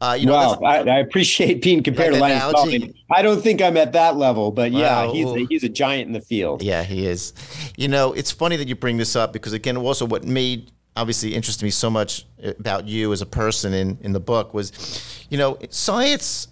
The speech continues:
Speaker 1: and I know this from going through my medical training, unfortunately, can be taught in a very boring fashion.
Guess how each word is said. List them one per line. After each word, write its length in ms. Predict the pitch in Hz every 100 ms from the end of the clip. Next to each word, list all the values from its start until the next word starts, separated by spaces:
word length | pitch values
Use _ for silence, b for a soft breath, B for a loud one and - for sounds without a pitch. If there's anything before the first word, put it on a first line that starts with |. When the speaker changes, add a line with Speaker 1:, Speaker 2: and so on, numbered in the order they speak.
| _
Speaker 1:
and 140 | 127 131
I 100 | 151
know 320 | 135 135 135
this 240 | 117 107
from 500 | - 120 104 101 98 - _ _
going 320 | 120 110 110
through 260 | 104 113 107
my 140 | 101
medical 380 | 104 107 110 101
training, 640 | - 117 110 110 101 85 -
unfortunately, 720 | 95 - 104 104 104 95 90 B B B _
can 160 | - 127
be 80 |
taught 300 | 123 - 143
in 60 | -
a 60 | 101
very 300 | 117 123 117
boring 500 | 101 104 98 95 - _
fashion. 640 | _ 90 85 - - -